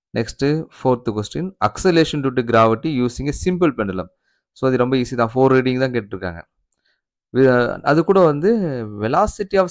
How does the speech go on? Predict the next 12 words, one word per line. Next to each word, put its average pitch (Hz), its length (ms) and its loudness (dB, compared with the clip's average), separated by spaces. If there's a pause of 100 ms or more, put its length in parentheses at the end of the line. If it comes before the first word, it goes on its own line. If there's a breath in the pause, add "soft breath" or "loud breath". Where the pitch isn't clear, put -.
sound 160 300 0 (420)
air 139 140 4 (180)
using 120 240 -6 (120)
resonance 151 420 -4 (640)
column, 101 300 4
அதுவும் 156 440 0
ஈஸி 92 260 -8
தான். - 100 -18 (520)
So 113 160 -10
simple 165 280 -2
pendulum, 175 300 -4 (480)
ஆ, 185 60 -12